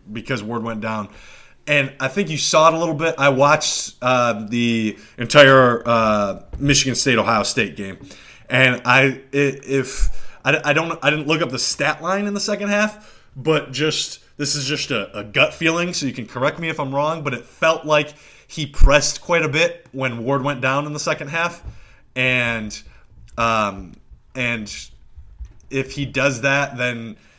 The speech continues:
he's gonna force some shots that he doesn't need to force, um, when there are other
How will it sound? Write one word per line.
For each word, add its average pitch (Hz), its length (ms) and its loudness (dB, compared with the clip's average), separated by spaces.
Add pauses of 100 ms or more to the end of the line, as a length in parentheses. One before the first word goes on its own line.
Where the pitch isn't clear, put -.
he's 123 160 -10
gonna 127 120 -6
force 127 300 -8
some 117 120 -10
shots 120 320 -2
that 120 100 -10
he 107 80 -6
doesn't 107 260 -10
need 113 120 -10
to 107 60 -10
force, 117 480 -10 (260)
um, 104 380 -6 (300)
when 120 200 -6
there 117 240 -6
are 117 440 -2
other 107 500 -6